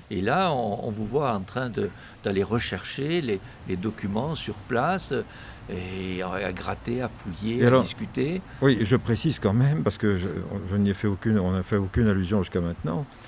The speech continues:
Speaker 2: et il n'est que justice de, de le, de le rappeler. Pas tout seul, bien sûr, hein.
Speaker 1: Bien sûr.
Speaker 2: Avec, euh,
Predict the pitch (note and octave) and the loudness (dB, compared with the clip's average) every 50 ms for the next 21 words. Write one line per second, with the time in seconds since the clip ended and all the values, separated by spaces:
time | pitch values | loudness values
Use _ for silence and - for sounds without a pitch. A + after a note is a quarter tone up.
0 | - - - - - - F#2+ F#2 F#2+ G2 G2+ G2+ G#2+ G2+ - A#2 G#2 F2+ G#2 F#2+ | -20 -20 -20 -14 -4 0 2 2 4 2 2 2 2 2 2 2 2 2 0 -2
1 | - - - B2 A2+ G2+ - - F#2 F#2+ F2+ F2+ E2+ D#2 E2 F2 E2 E2 E2+ E2 | -4 -4 -2 0 0 0 -2 -4 -2 -2 0 0 -2 -2 -4 -4 -4 -4 -4 -6
2 | D#2+ D#2 D#2+ F2+ - - - - - G2 F#2 E2 D2+ F#2+ F#2+ - - E3+ F#3 C3+ | -6 -8 -8 -10 -12 -16 -18 -16 -8 -8 -6 -6 -4 -4 -6 -4 -2 0 0 0
3 | F#2+ - - - - - - - - A#2+ - - F#2+ E2+ - - D#3+ C3 G2 E2 | -2 -6 -12 -20 -18 -18 -12 2 4 4 4 4 -2 -4 0 4 4 4 4 4
4 | G2+ A2 G#2+ - E3+ D#3 C3 F2+ E2 E2+ F#2 A#2 C3 A2+ - G#2+ F2 F#2 - - | 2 0 0 0 -2 0 0 0 0 0 -2 -2 -4 -6 -8 -10 -12 -12 -12 -14
5 | - G#2 F#2 F2 D2 - - - - G2 G2 G#2 G#2 F#2+ - - G#2 G2 F#2+ F#2+ | -14 -12 -12 -14 -14 -16 -18 -8 -4 0 2 4 2 2 2 0 0 2 2 2
6 | F#2 F2+ F2+ F2+ F2 F2 E2+ E2+ E2+ D#2+ D#2 | 2 2 2 2 0 0 0 -2 -2 -4 -6